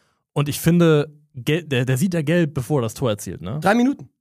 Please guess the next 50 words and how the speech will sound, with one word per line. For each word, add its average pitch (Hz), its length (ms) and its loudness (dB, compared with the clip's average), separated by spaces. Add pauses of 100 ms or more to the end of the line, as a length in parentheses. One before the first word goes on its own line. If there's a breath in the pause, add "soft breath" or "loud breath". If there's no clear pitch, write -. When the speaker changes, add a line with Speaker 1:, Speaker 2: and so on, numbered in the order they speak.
Speaker 1:
Genau. 143 200 2
Speaker 2:
Das 113 80 4
sind 180 100 0
wirklich 196 220 2
drei 190 140 2
Minuten 220 260 2
dazwischen. 117 360 -8
Speaker 1:
Und 147 500 0
gelb 185 300 0
zu 202 140 -6
sehen, 208 600 2
zu 147 300 0
wissen, 151 640 0 (160)
ich - 200 -20
bin 131 260 0
nicht 175 300 2
dabei 135 400 -2
in 113 100 -6
diesem 113 300 -6
W-M-Finale 113 720 -4
und 107 160 -8
dann 120 120 -6
trotzdem 143 460 -2
der 139 140 0
Spieler 139 320 -2
zu 139 100 -10
sein, 123 240 -2
der 123 80 -4
das 120 140 -2
Spiel 143 260 -4
zieht 147 320 -6
so 131 140 -10
und 113 80 -12
entscheidet, 135 420 -2 (320 soft breath)
das 113 140 -8
ist 127 120 -8
für 143 80 -2
mich 139 180 4
so 139 160 2
ein 151 100 2
brutaler 131 640 -2
Ausdruck 127 440 -2
einfach 117 280 -6
von 117 180 -6
mentaler 113 400 -4
Stärke. 107 460 -6 (180)
Speaker 2:
Direkt 165 260 2
nach 165 160 2
dem 185 160 0
Foul, 180 560 2